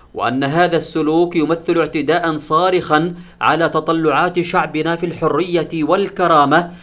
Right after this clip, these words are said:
ويمثل إساءة بالغة لشعب عظيم يرفض الوصاية عليه أو اتهامه بالقصور،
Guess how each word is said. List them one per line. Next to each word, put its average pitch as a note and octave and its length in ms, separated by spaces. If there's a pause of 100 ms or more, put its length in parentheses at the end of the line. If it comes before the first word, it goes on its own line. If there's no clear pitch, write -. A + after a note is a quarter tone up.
ويمثل E3 720
إساءة E3+ 520
بالغة D#3+ 640
لشعب D#3+ 680
عظيم D#3 640
يرفض F3 420
الوصاية E3 760
عليه D#3 480 (340)
أو C#3+ 160
اتهامه D#3+ 760
بالقصور، E3 840